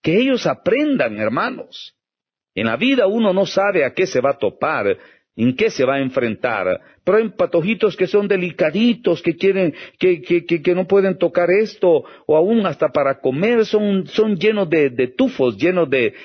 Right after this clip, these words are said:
de delicadezas. No pueden dormir en el suelo porque les hace daño, no pueden,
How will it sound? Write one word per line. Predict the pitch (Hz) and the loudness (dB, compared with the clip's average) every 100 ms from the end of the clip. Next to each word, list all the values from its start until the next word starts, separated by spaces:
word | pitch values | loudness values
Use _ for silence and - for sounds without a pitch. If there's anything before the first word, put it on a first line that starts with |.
| - | -8
de | 135 | -4
delicadezas. | 139 135 135 - 117 196 226 127 104 - - _ _ _ _ _ _ _ _ _ _ _ _ | -2 -2 -2 -4 0 0 0 -2 -4 -8 -16 _ _ _ _ _ _ _ _ _ _ _ _
No | 165 190 | -6 -2
pueden | 202 196 151 | 0 0 0
dormir | 156 151 170 | 0 0 0
en | 143 | 0
el | 127 | -2
suelo | - 202 240 214 - | 0 2 2 2 0
porque | 165 151 | -2 0
les | 143 135 | 0 0
hace | 170 - 131 | 0 0 -2
daño, | 180 214 190 | -2 -2 -2
no | 156 151 | -2 0
pueden, | 185 180 143 | 2 2 0